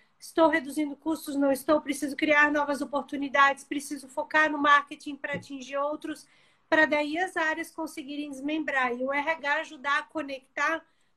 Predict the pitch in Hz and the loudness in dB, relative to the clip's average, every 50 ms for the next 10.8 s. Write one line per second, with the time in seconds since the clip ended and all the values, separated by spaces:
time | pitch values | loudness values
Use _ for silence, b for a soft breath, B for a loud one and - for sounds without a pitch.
0 | _ - 311 320 330 339 359 349 339 285 - 302 294 302 302 - 320 302 - - | _ -4 -2 -2 -2 -2 -4 -6 -6 -6 -4 -4 -4 -6 -6 -8 -12 -12 -12 -10
1 | 202 196 - - - 277 269 277 285 294 285 262 294 285 277 277 277 285 277 262 | -12 -12 -12 -8 -6 -6 -4 -4 -4 -4 -4 -4 -4 -4 -4 -4 -4 -4 -2 -2
2 | 262 262 262 254 262 262 269 254 - - - b b b b b b 269 269 269 | -2 -2 -2 -2 -4 -4 -4 -6 -10 -16 -20 b b b b b b -2 0 2
3 | 269 262 262 285 269 262 277 277 269 - 294 240 269 269 277 269 254 - 262 254 | 2 4 2 2 2 0 -2 -2 -4 -6 -4 -2 -2 -2 -2 -2 -2 0 0 0
4 | 233 226 220 214 226 240 233 233 285 285 294 302 294 b b b b b b b | 0 0 -2 -6 -6 -6 -4 -2 0 2 2 2 0 b b b b b b b
5 | b - 277 262 294 294 320 370 330 302 320 302 294 285 302 339 359 359 - - | b -2 0 4 4 4 4 2 0 -2 -4 -4 -2 -2 0 0 0 0 -2 -4
6 | - 311 - _ _ _ - - 320 302 294 285 - - 339 349 370 359 294 330 | -8 -8 -8 _ _ _ -4 0 0 0 0 0 -2 0 2 2 2 2 2 0
7 | 330 302 - 320 302 311 311 311 330 302 - 294 285 - - 294 277 - - - | -2 0 0 0 2 2 2 0 0 -2 -4 -10 -10 -8 -8 -8 -8 -6 -4 -4
8 | 294 285 285 285 - 285 262 269 269 277 285 277 302 - - 277 277 277 262 269 | -2 -2 -2 -4 -2 -2 0 2 2 2 2 0 -2 -2 -2 0 0 0 0 0
9 | 277 240 277 269 277 277 277 269 - 294 - - 285 269 262 262 262 - - - | 0 2 4 4 6 4 4 2 -2 -6 -6 -4 -2 -2 -2 -2 -4 -6 -10 -6
10 | - 262 254 269 285 285 277 262 254 254 254 269 269 254 B | -2 0 2 2 2 2 2 4 4 6 6 6 4 0 B